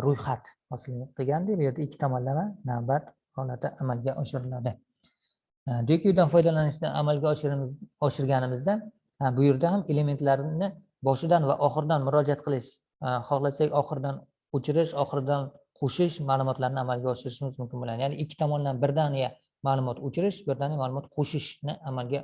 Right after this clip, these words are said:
oshirib bera oladi. E, bu D Q U dan foydalangan paytimizda, e,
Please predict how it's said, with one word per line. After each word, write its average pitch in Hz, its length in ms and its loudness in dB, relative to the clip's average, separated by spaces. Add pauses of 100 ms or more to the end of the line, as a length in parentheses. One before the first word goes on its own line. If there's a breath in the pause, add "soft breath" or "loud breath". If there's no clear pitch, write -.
(100)
oshirib 123 300 -8
bera 127 160 -4
oladi. 117 220 -8 (640 soft breath)
E, - 20 0 (160)
bu 170 80 6 (100)
D - 20 6 (100)
Q - 20 -4 (100)
U 160 100 4
dan 147 160 4
foydalangan 147 520 0
paytimizda, 143 400 -2 (1080)
e, - 20 2